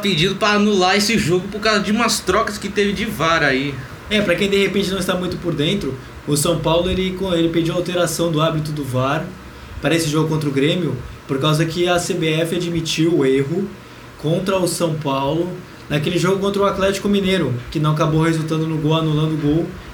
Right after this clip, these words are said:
Speaker 2: De acordo com o Garciba, que é o presidente da comissão de arbitragem, foi anulado errado. E aí o São Paulo pediu alteração do árbitro do var e conseguiu. Mo-, aí depois a gente pode até discutir se isso é positivo ou negativo pro campeonato, pros árbitros.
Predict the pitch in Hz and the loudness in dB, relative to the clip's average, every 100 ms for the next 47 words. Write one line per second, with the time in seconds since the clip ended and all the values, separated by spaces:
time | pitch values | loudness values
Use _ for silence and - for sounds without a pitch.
0 | 160 196 196 175 170 170 175 165 - 202 | -2 0 2 0 0 2 2 0 0 0
1 | 196 180 170 160 147 143 156 147 135 139 | 0 0 0 2 2 2 0 0 -2 -2
2 | 165 - 143 139 135 135 131 139 139 139 | 0 -2 -2 -2 -2 -2 -2 -2 -2 -4
3 | 139 139 156 175 180 - - - - - | -2 0 2 0 -4 -10 -16 -18 -16 -6
4 | - 175 165 160 180 - 151 139 120 104 | 0 2 2 2 2 2 2 2 -2 -8
5 | - - - - - - 147 165 175 208 | -12 -16 -14 -14 -16 -10 0 2 4 4
6 | 220 208 214 208 208 208 208 208 208 - | 2 2 2 2 2 2 2 2 2 2
7 | 202 202 190 190 190 190 - 185 175 170 | 2 2 2 2 2 0 -2 -4 0 2
8 | 185 208 - - - - - 220 226 214 | 2 0 -4 -12 -16 -16 -6 -4 0 2
9 | 202 208 185 202 247 285 - - 165 185 | 2 2 2 2 2 -2 -8 -4 0 0
10 | 143 120 - - - 151 160 165 180 190 | 0 -2 -6 -8 -2 0 2 2 2 2
11 | 180 185 170 180 185 - 160 190 208 - | 2 2 4 2 0 0 0 0 0 0
12 | 185 - 175 160 151 190 185 185 165 156 | -2 0 0 0 -2 -2 -2 -2 0 0
13 | 143 - 165 175 - 185 185 156 151 127 | 0 0 0 0 -2 -2 -2 -2 0 0
14 | 143 151 123 143 127 127 147 190 202 208 | 0 -2 -2 -2 0 0 0 0 -2 -4
15 | - | -6